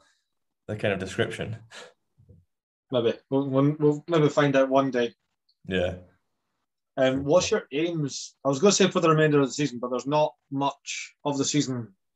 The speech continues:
Speaker 2: left. So what's, what would you like to achieve? Where do you see yourself in five years? I'll ask that. I'll change it.
Speaker 1: Five years. Um,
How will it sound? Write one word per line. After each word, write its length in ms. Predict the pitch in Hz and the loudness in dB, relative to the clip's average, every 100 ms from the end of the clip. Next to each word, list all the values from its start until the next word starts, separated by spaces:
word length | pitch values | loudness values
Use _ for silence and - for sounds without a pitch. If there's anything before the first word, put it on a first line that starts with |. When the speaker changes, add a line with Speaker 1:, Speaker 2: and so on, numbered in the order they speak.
| _ - | _ -4
Speaker 2:
left. 380 | 127 147 151 | 0 2 0
So 160 | - 135 | -2 -4
what's, 540 | 131 151 - - - _ _ _ _ _ | -2 -2 -4 -8 -10 _ _ _ _ _
what 120 | 160 | 0
would 120 | 170 | 2
you 80 | 170 | 4
like 140 | 165 160 | 2 0
to 80 | |
achieve? 340 | 143 - 160 147 | -6 -4 -4 -2
Where 120 | 175 | -2
do 60 | 190 | 0
you 40 | |
see 160 | 190 190 | -2 -2
yourself 340 | 165 151 127 | -2 -4 -8
in 80 | 123 | -10
five 360 | _ 135 123 117 | _ -4 -4 -4
years? 360 | 120 101 - _ 120 | -8 -8 -14 _ -4
I'll 140 | 123 | -2
ask 140 | 123 | -2
that. 60 | 117 | -6
I'll 200 | 104 98 | -8 -10
change 280 | - 113 98 | -12 -10 -10
it. 100 | 101 _ _ _ _ _ _ | -12 _ _ _ _ _ _
Speaker 1:
Five 340 | - 98 202 | 0 2 4
years. 260 | 107 107 - - _ _ | 2 -2 -4 -16 _ _
Um, 640 | 120 120 123 131 131 131 | 2 4 4 2 0 -8